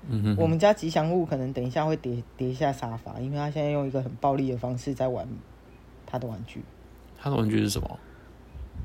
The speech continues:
Speaker 2: 小老鼠。
Speaker 1: 还好你没有买蟑-，没有叫他抓蟑螂。
Speaker 2: 我告诉你，我那一天晚上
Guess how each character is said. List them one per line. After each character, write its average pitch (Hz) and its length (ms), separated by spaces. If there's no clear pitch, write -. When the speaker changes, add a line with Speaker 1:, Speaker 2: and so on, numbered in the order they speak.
Speaker 2:
小 - 180
老 131 160
鼠。 - 240
Speaker 1:
还 110 120
好 123 80
你 113 80
没 110 120
有 107 60
买 101 120
蟑-， 101 260
没 120 120
有 117 80
叫 104 160
他 107 80
抓 101 160
蟑 98 200
螂。 101 160
Speaker 2:
我 143 120
告 151 220
诉 156 180
你， 135 180
我 117 140
那 120 100
一 131 160
天 131 380
晚 113 240
上 104 340